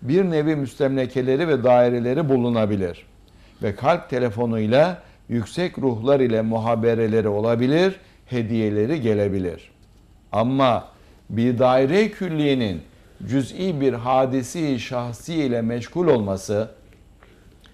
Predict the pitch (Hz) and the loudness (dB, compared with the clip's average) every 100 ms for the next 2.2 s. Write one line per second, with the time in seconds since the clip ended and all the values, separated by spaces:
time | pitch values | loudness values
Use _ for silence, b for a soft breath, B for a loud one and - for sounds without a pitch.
0 | b 95 107 120 123 131 123 B B B | b -2 0 2 0 -2 -6 B B B
1 | B - - 107 113 120 127 127 127 123 | B -16 -4 0 0 0 -4 -2 -2 2
2 | 131 110 | 2 2